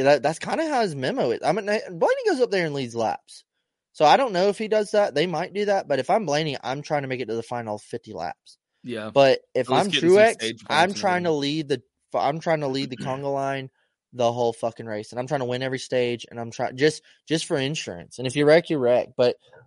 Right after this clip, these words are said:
Speaker 1: I'm trying to make sure I can get as many points as I can. And I'm trying to win the race.
Speaker 2: I'm, if I had to pick a guy that's gonna race the hardest,
Speaker 1: Can you go upstairs?
Speaker 2: um, granted, I know I
Speaker 1: Yeah.
Speaker 2: asked you
Speaker 1: It's the
Speaker 2: between
Speaker 1: orange one.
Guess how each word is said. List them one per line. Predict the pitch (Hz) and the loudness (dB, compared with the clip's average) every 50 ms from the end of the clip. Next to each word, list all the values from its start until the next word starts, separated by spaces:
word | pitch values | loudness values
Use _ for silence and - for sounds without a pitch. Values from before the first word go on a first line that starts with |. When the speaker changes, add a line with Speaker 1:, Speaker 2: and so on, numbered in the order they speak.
| _ - - - - - - _ _ - | _ -12 -12 -12 -14 -20 -20 _ _ 4
Speaker 1:
I'm | 147 165 208 | 4 4 4
trying | - - 208 202 196 | 6 6 6 6 8
to | |
make | 175 170 175 165 | 4 2 0 0
sure | - - 170 156 | -2 0 2 4
I | 151 160 | 4 4
can | 160 | 2
get | 151 151 | 2 0
as | 139 143 | 0 0
many | 143 143 139 127 | -4 -6 -6 -6
points | - 147 143 127 131 | -6 -8 -8 -6 -4
as | 123 123 | -4 -4
I | 113 | -4
can. | - - 147 143 143 139 139 | -4 -6 -4 -2 -2 -2 -4
And | - 107 120 | -6 -8 -8
I'm | 120 113 | -8 -4
trying | - 147 135 | -2 -2 -2
to | 127 120 | 0 -2
win | 123 117 | -6 -6
the | 110 101 | -6 -4
race. | 98 104 - - - - - - _ _ _ _ _ _ _ _ _ - - _ _ _ _ 139 | -4 -4 -6 -6 -10 -18 -20 -20 _ _ _ _ _ _ _ _ _ -20 -20 _ _ _ _ -2
Speaker 2:
I'm, | 156 185 185 - - - - - | -2 -2 -2 -6 -12 -16 -12 -6
if | - 143 139 - | -2 -2 2 6
I | 127 127 143 147 | 6 6 8 8
had | 151 160 151 143 - | 6 4 2 2 0
to | 131 110 | -6 -2
pick | - 123 117 110 107 - - - - | 0 0 0 0 -2 -6 -12 -8 -6
a | 117 110 | -6 -4
guy | 101 110 107 107 101 104 101 101 104 101 101 _ _ - | -2 -2 -2 -2 -2 -4 -4 -6 -8 -10 -12 _ _ -8
that's | 110 113 107 - | -8 -8 -6 -6
gonna | 127 117 110 | -8 -6 -4
race | 110 113 113 110 - | -4 -4 -6 -6 -8
the | 110 101 | -8 -4
hardest, | 110 110 98 87 82 82 92 - - - - - _ | -4 -4 -4 -4 -8 -14 -14 -14 -16 -16 -18 -20 _
Speaker 1:
Can | _ 147 147 | _ -20 -20
you | 139 | -20
go | 147 | -20
upstairs? | 139 139 - _ _ _ _ 147 139 117 | -20 -20 -20 _ _ _ _ -16 -10 -8
Speaker 2:
um, | 113 113 110 104 107 117 | -6 -4 -4 -6 -6 -6
granted, | - 151 156 151 151 151 143 - - - | 0 2 2 4 4 4 2 0 0 -2
I | 120 127 | -2 0
know | 127 131 131 127 117 | 0 2 2 2 2
I | 113 113 | 2 2
Speaker 1:
Yeah. | 104 113 117 107 | 2 2 0 0
Speaker 2:
asked | 101 85 - - 117 | -2 -6 -10 -12 -10
you | 110 101 92 85 | -8 -8 -8 -8
Speaker 1:
It's | 90 95 | -10 -12
the | 104 98 | -14 -16
Speaker 2:
between | - - 110 101 95 95 92 90 | -12 -12 -12 -10 -10 -10 -10 -12
Speaker 1:
orange | 87 - 123 113 107 _ _ | -12 -14 -16 -18 _ _ _
one. | 107 104 | -20 -20